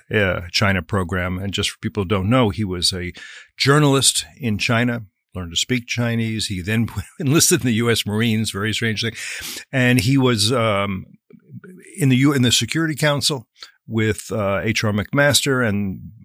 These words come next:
and was doing China policy, and then was deputy, uh, assistant, uh, national security advisor. And you talk about him in your book. So you might just tell the story, 'cause you were, you were surprised that he,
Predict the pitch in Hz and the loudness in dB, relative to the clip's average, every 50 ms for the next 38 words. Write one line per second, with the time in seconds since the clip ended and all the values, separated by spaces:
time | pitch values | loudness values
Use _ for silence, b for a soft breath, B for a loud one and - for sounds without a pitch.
0 | - - 95 95 120 - - 110 104 98 90 95 92 - - - - - - - | -18 -10 -4 -4 -2 -2 0 -2 -2 -2 -2 -4 -6 -6 -10 -14 -18 -18 -18 -18
1 | - - - - - - - - - 117 107 113 127 123 117 113 - - 131 117 | -20 -20 -20 -20 -20 -20 -20 -20 -14 -4 2 4 4 6 6 6 6 6 6 6
2 | 117 117 95 - 110 110 110 117 107 - 120 107 92 95 98 92 87 80 - - | 4 4 2 2 2 2 2 2 2 2 2 2 2 0 0 0 0 0 0 2
3 | 107 101 - 101 101 95 95 90 90 95 98 92 - - - - 90 - 107 - | 2 2 2 0 -2 -2 -2 -4 -6 -6 -8 -8 -8 -8 -8 -8 -8 -4 -2 0
4 | - 110 - - - 101 95 90 _ _ - 101 92 87 87 87 85 85 - - | 2 2 2 0 0 -2 -6 -6 _ _ -8 -6 -6 -6 -6 -6 -8 -10 -12 -12
5 | - - _ _ - 170 147 - - - - - - 110 107 101 95 - - 101 | -14 -18 _ _ -20 -20 -20 -18 -20 -20 -20 -12 -6 -2 -2 0 0 -2 -2 0
6 | - - 104 - - 107 92 98 95 90 90 98 95 98 90 95 98 - B B | 0 -2 -2 -2 -4 -2 -2 -2 -2 -2 -2 -2 0 0 0 -2 -4 -6 B B
7 | B B B B B B B B - 123 120 113 110 107 113 - 165 165 - - | B B B B B B B B -2 0 0 2 2 2 2 2 2 2 2 2
8 | 151 151 139 135 139 139 131 123 123 113 123 131 117 92 - - 123 113 113 110 | 0 0 2 2 4 4 4 2 2 0 0 0 -2 -2 -2 -4 -2 -2 -2 -2
9 | 127 135 123 - - 123 - - 156 147 139 - - - - 139 131 127 123 107 | -2 -2 -2 -2 -2 -2 -2 -2 0 0 2 2 0 2 2 2 2 2 0 0
10 | - 117 87 107 113 107 113 110 104 - - b b b b b b b b b | -2 -2 -2 -2 -2 -2 -2 -4 -6 -8 -10 b b b b b b b b b
11 | - 113 117 110 - 131 120 - 156 151 143 135 107 117 110 - 123 120 117 | -6 -2 0 0 0 0 2 2 4 4 6 4 4 2 0 -2 -2 -4 -4